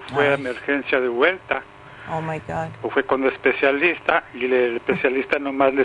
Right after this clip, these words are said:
Speaker 1: subió a tres pastillas.
Speaker 2: Ay, Dios.
Speaker 1: Tres pastillas en la mañana y tres en la noche.
Speaker 2: Ujú.
Speaker 1: Nomás le, le aumentó una pastilla porque antes eran dos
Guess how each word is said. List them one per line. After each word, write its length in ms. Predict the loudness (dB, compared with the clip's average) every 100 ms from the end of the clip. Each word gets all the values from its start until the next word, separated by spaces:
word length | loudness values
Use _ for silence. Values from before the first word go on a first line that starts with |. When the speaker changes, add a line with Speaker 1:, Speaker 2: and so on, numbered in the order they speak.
| 0
Speaker 1:
subió 420 | -6 2 2 2 -4 -20 -20 -6
a 120 | -4 -2
tres 280 | 2 0 2 -4
pastillas. 640 | -4 -2 2 4 4 0
Speaker 2:
Ay, 80 | -4 -6
Dios. 300 | -6 -6 -10 -12 -12 -14 -18 -18 -20 -18 -16 -16 -16 -6
Speaker 1:
Tres 280 | 2 4 4
pastillas 400 | 2 0 2 2 2
en 100 | 0
la 80 | 0
mañana 480 | 0 0 0 0
y 60 | -2
tres 180 | -2 -6 -4
en 140 | -2
la 80 | 0
noche. 400 | 2 2 2 -6 -8 -20 -20 -20 -10
Speaker 2:
Ujú. 80 | -2
Speaker 1:
Nomás 220 | 2 2
le, 220 | 4 2
le 160 | 2 0
aumentó 460 | 0 -2 0 2 4
una 220 | 2 0
pastilla 540 | 0 -2 -2 2 2
porque 320 | 0 -8 -2
antes 240 | -2 0 -2 2
eran 320 | 2 2 0 -12 -20 -20 -14
dos 260 | 2 4